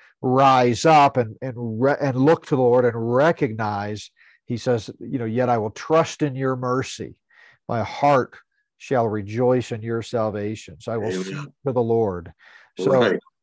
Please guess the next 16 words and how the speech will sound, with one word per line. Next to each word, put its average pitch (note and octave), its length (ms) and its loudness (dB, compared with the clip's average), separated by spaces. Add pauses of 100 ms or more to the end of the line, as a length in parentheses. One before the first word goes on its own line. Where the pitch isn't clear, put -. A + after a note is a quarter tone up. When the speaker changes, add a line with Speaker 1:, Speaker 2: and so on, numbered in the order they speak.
(320)
Speaker 1:
so, C#3 240 4
you E3 140 -2
know, C#3 120 2
it's C#3 140 0
okay, F3 640 6
I C3 120 4
guess, C#3 360 2
or C#3+ 140 0
at B2+ 160 -6
least C#3+ 240 -2
it's B2+ 120 -6
a A#2+ 60 0
reality A2 840 0 (360)
for C3+ 220 0
believers B2 580 0
at C3 240 -4